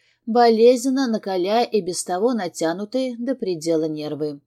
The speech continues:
С тех пор, как меня перестали мучить кошмары, вместе с появлением в моей жизни Кристиана,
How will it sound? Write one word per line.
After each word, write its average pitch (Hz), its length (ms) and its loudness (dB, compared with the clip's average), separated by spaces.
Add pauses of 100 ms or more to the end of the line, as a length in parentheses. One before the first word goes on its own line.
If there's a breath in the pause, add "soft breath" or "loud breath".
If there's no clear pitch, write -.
(1000)
С - 100 -16
тех 220 300 0
пор, 330 180 4
как 262 220 -2
меня 247 280 0
перестали 233 540 2
мучить 220 400 -4
кошмары, 233 680 -4 (280)
вместе 214 460 2
с - 100 -6
появлением 202 640 0
в 180 60 -10
моей 190 200 -6
жизни 175 360 -4
Кристиана, 196 800 -4